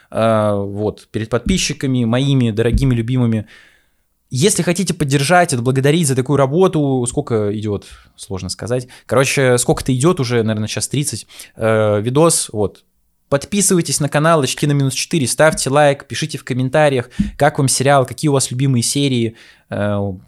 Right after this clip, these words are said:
меня любимые серии, э, я не знаю. Пускай никаких, все говно. Ну, типа, что-то лучше, что-то хуже, но просто лень сейчас выбирать. Вот. Э, самый худший — это White Bear, однозначно, Белый медведь, такого говна я никогда не видел.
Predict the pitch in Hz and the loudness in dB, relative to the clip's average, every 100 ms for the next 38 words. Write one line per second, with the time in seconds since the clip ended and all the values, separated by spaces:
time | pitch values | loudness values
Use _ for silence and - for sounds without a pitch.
0 | - - 110 113 151 151 117 107 143 131 | -20 -10 -4 -2 0 0 0 -2 -2 0
1 | 113 - 131 135 127 117 113 110 101 117 | -2 -4 -4 -2 -2 -2 -2 -4 -6 -12
2 | _ _ - _ _ _ - 104 98 98 | _ _ -20 _ _ _ -12 -8 -6 -4
3 | 95 92 92 107 107 90 92 123 135 113 | -4 -6 -6 -4 -4 -6 -6 -6 -8 -8
4 | 104 101 - _ - - - - - 147 | -10 -14 -18 _ -18 -18 -18 -12 -6 -4
5 | 107 117 - - - - - 127 104 92 | -2 -4 -6 -12 -18 -10 -6 -4 -4 -4
6 | 82 - - - 165 190 190 - 220 196 | -8 -12 -18 -8 -2 -2 -2 -2 0 0
7 | 190 240 131 - - - 185 123 117 - | 0 0 -4 -6 -8 -4 -4 -2 -2 -4
8 | - 127 107 - 98 95 131 135 - - | -2 -2 -2 -4 -6 0 0 -2 -8 -20
9 | - - - - 101 87 - 95 92 - | -20 -20 -14 -6 -4 -4 -6 -6 -2 0
10 | 190 175 226 254 - 117 110 143 131 170 | 2 2 2 0 0 0 2 2 2 2
11 | 214 - 127 131 127 143 139 117 113 143 | 2 2 0 -2 0 0 0 -4 0 2
12 | 135 131 131 127 117 147 135 104 127 131 | 2 0 0 -2 -2 0 -2 0 0 0
13 | 131 120 113 123 127 120 110 110 98 | 0 0 -2 -2 -2 -2 -4 -6 -8